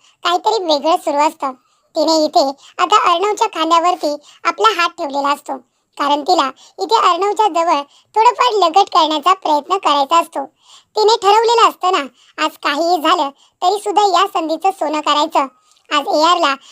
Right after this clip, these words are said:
माझ्या बाजूने वळवायचं, असं इथे लावण्याने ठरवलेलं असतं. त्यानंतर प्रेक्षकांनो, इथे आता अर्णव सगळ्यांना कामं समजावून सांगत असतो आणि म्हणत असतो की डेडलाईनच्या आधी सगळ्यांनी इथे सिरियसली आपापली कामं कम्प्लीट करायची आहेत,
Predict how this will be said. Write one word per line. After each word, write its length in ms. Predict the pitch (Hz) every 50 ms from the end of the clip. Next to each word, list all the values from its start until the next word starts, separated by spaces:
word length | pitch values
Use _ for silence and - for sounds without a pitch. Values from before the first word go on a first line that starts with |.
| _ _ -
माझ्या 300 | 349 359 359 359 415 466
बाजूने 360 | 440 392 339 320 359 381 392
वळवायचं, 580 | 330 302 294 294 285 349 381 359 - 339 285 285 285 _ _ _ _ _ 330
असं 280 | 311 - 403 403 381 339
इथे 240 | 320 - 339 349
लावण्याने 560 | 330 294 285 269 294 311 320 339 370 359 277 285 - _ _ _ _ _ -
ठरवलेलं 400 | - 359 381 403 392 311 269 285
असतं. 340 | 285 311 320 _ - 285 269 262 _ _ _ _ _ _ _ _
त्यानंतर 420 | - 294 302 320 311 294 285 320 320
प्रेक्षकांनो, 640 | 320 320 285 285 - 330 320 330 302 311 311 311 349 330 _ _ _ _ _ - 370
इथे 160 | 320 453 453
आता 280 | 427 - 415 415 - 349
अर्णव 200 | 330 330 381 392
सगळ्यांना 460 | 381 - 339 320 339 349 349 294 277 277 _ _ _ _ _ -
कामं 240 | 359 370 392 427
समजावून 420 | 427 - 370 320 302 311 311 330 330
सांगत 300 | 320 311 285 285 285 302
असतो 220 | 302 294 - - 302 349 - _ _ _ _ _ _ -
आणि 120 | 311 311 311
म्हणत 280 | 320 294 294 294 294
असतो 300 | 349 359 - - 311 269
की 380 | 269 - _ _ _ _ - 370 320
डेडलाईनच्या 580 | 285 370 403 381 403 370 349 349 330 311 381 339
आधी 300 | 302 294 262 330 285 277 - _ _ _ _ -
सगळ्यांनी 420 | - 349 320 381 381 392 403 403 330
इथे 160 | 320 - 359
सिरियसली 600 | 349 - 349 320 320 359 359 359 359 339 294 285 277 _ - - _ -
आपापली 340 | 339 320 - 403 392 - 415
कामं 300 | 392 - 339 302 311 339
कम्प्लीट 480 | 339 - 359 294 285 - 330 359 339 -
करायची 300 | 330 294 285 277 269 330
आहेत, 240 | 330 339 330 269